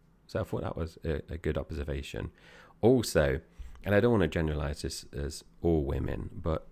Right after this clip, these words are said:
she picked out as well Mayday in terms of a fashion sense, but also the makeup Mayday wears. So the fashion is,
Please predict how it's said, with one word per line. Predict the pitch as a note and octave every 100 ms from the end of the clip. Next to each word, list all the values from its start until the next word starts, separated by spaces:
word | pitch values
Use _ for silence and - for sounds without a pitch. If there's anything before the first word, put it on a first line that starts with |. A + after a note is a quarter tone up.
| - -
she | -
picked | - B2 - F#2+
out | F2
as | - -
well | E2+ D2
Mayday | C#2+ D#2+ F#2 F2 D#2+ D2 C#2+ - - - - - - - -
in | D2+
terms | F#2+ E2 D2+
of | D2+
a | D2+
fashion | - - A2+ - G#2 D2+
sense, | C2+ - C2 - -
but | -
also | F2 F#2 E2 D#2 D2+ C#2+ D2 - -
the | D2+
makeup | D#2+ F2 E2 - -
Mayday | D2+ C#2+ C#2 C#2
wears. | C#2+ C#2 C#2 C2 - _ - - _
So | - F#2 D#2+ D#2 - - _ _
the | - -
fashion | - A#2+ A#2 - F#2 C#2+ C#2+ - -
is, | D#2 D#2 -